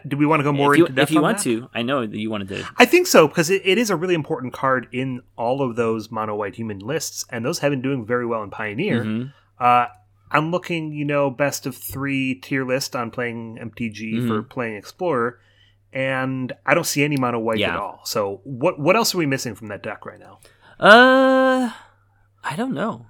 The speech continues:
Speaker 2: I mean, I think maybe we'll get to that at the end. That, we can do that at the end. I just wanna go
Speaker 1: Ooh,
Speaker 2: over, like,
Speaker 1: okay, well,
Speaker 2: I, I just wanna go over what's being,
Speaker 1: all right.
Speaker 2: what's coming to the format <laughs> and, and, like, how it's gonna
Speaker 1: Fair
Speaker 2: fit
Speaker 1: enough.
Speaker 2: in.
Speaker 1: I'll leave that open.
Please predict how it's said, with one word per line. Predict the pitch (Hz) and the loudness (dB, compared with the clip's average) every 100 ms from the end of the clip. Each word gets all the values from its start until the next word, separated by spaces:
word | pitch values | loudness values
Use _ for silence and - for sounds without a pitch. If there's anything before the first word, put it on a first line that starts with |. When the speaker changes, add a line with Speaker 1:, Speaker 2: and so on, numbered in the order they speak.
| - | -6
Speaker 2:
I | 131 | -2
mean, | 143 | 0
I | 143 | 0
think | 143 165 | 0 -6
maybe | 143 143 143 | -4 -2 0
we'll | 131 | 0
get | 120 117 | 0 -4
to | 131 | 0
that | 120 | 0
at | 107 | 0
the | 107 | -2
end. | 98 | 0
That, | 101 | 0
we | 113 | 0
can | 131 | -2
do | 120 | 0
that | 117 113 | 0 0
at | - | -2
the | 104 | -4
end. | 101 90 - _ _ _ _ _ _ _ _ - | -4 -6 -12 _ _ _ _ _ _ _ _ -4
I | - | 0
just | 139 147 | 0 0
wanna | 131 | 0
go | 123 | 2
Speaker 1:
Ooh, | |
Speaker 2:
over, | 117 117 | 4 4
like, | 107 | 4
Speaker 1:
okay, | 123 | 2
well, | 131 | 0
Speaker 2:
I, | 135 165 | 0 6
I | 165 | 6
just | 233 | 6
wanna | 196 | 4
go | 160 | 2
over | 139 | 4
what's | 123 131 | 4 2
being, | 143 135 | 2 -2
Speaker 1:
all | 117 | -2
right. | |
Speaker 2:
what's | 107 131 - | 0 0 0
coming | - 139 135 | -4 -4 -4
to | - | -4
the | 110 | -6
format | - 107 104 101 98 _ | -4 -4 0 0 -2 _
<laughs> | - | -6
and, | 95 90 80 - _ _ _ _ _ _ _ | -6 -4 -10 -14 _ _ _ _ _ _ _
and, | 95 95 | -6 -2
like, | 92 95 | -2 -2
how | - - 110 | -2 2 2
it's | 92 | 0
gonna | - 92 | -4 0
Speaker 1:
Fair | 190 | 2
Speaker 2:
fit | 139 | 2
Speaker 1:
enough. | 107 | 0
Speaker 2:
in. | 67 | 0
Speaker 1:
I'll | 156 190 | 2 4
leave | 226 240 | 4 4
that | 196 139 | 6 6
open. | 143 127 | 4 0